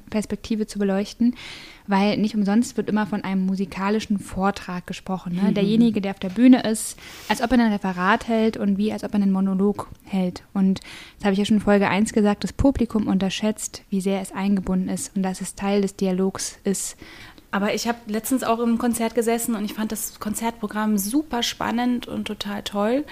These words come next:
Speaker 2: Aber da habe ich mich auch, äh, da habe ich mich genau diese Frage gestellt, ob das wirklich ein Monolog ist oder ein Dialog. Also klar, man kann mitschwingen und so. Aber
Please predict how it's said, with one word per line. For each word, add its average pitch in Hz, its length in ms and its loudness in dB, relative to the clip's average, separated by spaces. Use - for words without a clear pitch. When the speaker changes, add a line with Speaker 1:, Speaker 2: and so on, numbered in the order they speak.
Speaker 2:
Aber 214 240 2
da 220 100 2
habe 262 140 2
ich 277 80 4
mich 262 160 4
auch, 247 240 2
äh, 190 140 -4
da 190 120 -2
habe 214 120 -2
ich - 60 -4
mich 233 120 -2
genau 214 180 2
diese 220 200 -2
Frage 214 400 -4
gestellt, 214 680 -2
ob 208 140 -6
das 202 180 -6
wirklich 202 300 -4
ein 202 80 0
Monolog 196 420 0
ist 233 140 -4
oder 196 140 -2
ein 190 220 -2
Dialog. 220 380 -2
Also 196 220 -4
klar, 214 400 -4
man 214 200 -4
kann 208 200 -4
mitschwingen 226 480 -2
und 220 140 -2
so. 247 320 -2
Aber 208 420 2